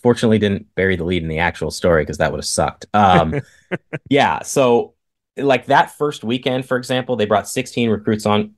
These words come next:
Speaker 1: uh, he-, here for an official visit. Ten of those guys were not committed at the time. Well, six ended up committing to Wisconsin either during the visit or soon after,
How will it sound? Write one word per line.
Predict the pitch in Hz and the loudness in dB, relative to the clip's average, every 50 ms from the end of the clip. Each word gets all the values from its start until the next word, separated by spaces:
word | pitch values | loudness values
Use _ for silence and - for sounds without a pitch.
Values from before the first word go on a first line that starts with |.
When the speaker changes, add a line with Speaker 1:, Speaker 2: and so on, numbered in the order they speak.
| _ - - | _ -10 -8
Speaker 1:
uh, | |
he-, | 92 85 - 110 107 104 - - | -6 0 2 2 2 2 0 -4
here | - - 110 107 104 | -4 0 2 2 2
for | 104 - 110 101 | 2 2 2 2
an | 92 | 2
official | 87 - 104 98 - 87 | 2 0 0 0 0 -2
visit. | 85 92 95 95 98 90 - - _ _ _ _ _ _ _ - | 0 0 0 0 0 -2 -2 -4 _ _ _ _ _ _ _ -14
Ten | - - 131 139 | -6 -2 0 2
of | 143 131 | 4 6
those | 127 123 113 - | 4 4 4 2
guys | - 107 104 104 101 92 | 0 0 2 0 0 -2
were | 92 90 92 | -4 -6 -4
not | 90 90 87 90 95 - - | -2 -2 -2 -2 -2 -4 -6
committed | - - 101 92 87 87 82 87 87 82 | -8 -6 -4 -2 0 0 0 0 2 2
at | 80 78 | 0 -2
the | - 82 | -2 -6
time. | - - 95 82 73 73 - - | -8 -6 -6 -4 -4 -6 -4 0
Well, | 110 117 110 | 0 0 0
six | - - - - - - | 2 0 0 0 0 0
ended | 127 117 110 104 | 0 2 2 2
up | 107 104 104 | 0 0 -2
committing | - 104 104 98 101 104 107 104 104 | -4 -4 -2 0 0 0 0 -2 -2
to | - 110 104 | -4 -4 -4
Wisconsin | 98 90 - - 98 95 95 90 - - 90 | -4 -4 -4 -2 0 0 0 -2 -2 -4 -2
either | 82 87 87 87 82 | -2 -2 -2 -4 -4
during | 85 92 98 107 110 104 | -2 2 4 4 4 2
the | 95 | 2
visit | 87 87 95 87 90 87 82 | 0 -2 -4 -4 -4 -6 -8
or | |
soon | 90 - - 101 95 87 | -8 -6 -4 -2 -2 0
after, | 90 87 87 - 87 85 80 78 - | 0 -2 -2 -2 -2 -2 -2 -2 -6